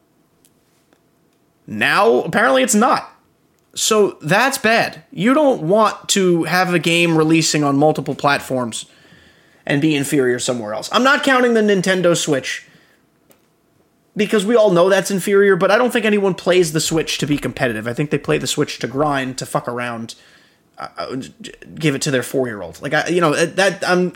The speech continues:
leaving that out of the equation, and I think we all can understand why. But Xbox, Xbox versus PlayStation, first of all, they should be equal.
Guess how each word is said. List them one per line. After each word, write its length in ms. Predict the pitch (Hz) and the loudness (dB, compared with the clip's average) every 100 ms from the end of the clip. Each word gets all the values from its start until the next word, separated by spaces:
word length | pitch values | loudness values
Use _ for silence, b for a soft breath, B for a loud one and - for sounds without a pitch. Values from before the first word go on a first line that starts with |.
| - | -6
leaving 400 | 185 247 262 226 | 0 2 4 2
that 180 | 196 185 | 2 2
out 180 | 170 165 | 2 2
of 60 | |
the 140 | 156 151 | 2 0
equation, 400 | - 117 113 107 | 0 -4 -4 -6
and 120 | 127 | -4
I 60 | |
think 220 | 131 170 151 | -2 -2 -2
we 100 | 139 | -2
all 140 | 127 | -2
can 140 | 127 | -6
understand 440 | 123 113 - 113 110 | -8 -10 -10 -10 -8
why. 260 | 110 71 - b b b b b b | -10 -10 -14 b b b b b b
But 340 | 175 - - _ _ _ _ _ _ _ _ _ | 0 0 -4 _ _ _ _ _ _ _ _ _
Xbox, 640 | 185 226 269 240 240 - - _ - | 0 0 2 2 0 -6 -12 _ -2
Xbox 560 | 233 - 254 247 - | -2 2 2 0 -4
versus 440 | 139 180 196 196 - | -2 0 0 -2 -2
PlayStation, 720 | 170 180 214 208 220 226 208 | 0 0 2 0 0 -4 -4
first 300 | - 214 214 | -2 -2 0
of 80 | 240 | 0
all, 160 | 247 | 2
they 140 | 202 185 | 2 2
should 160 | 190 | 0
be 200 | 170 156 | -2 -2
equal. 340 | 151 151 135 | -4 -4 -6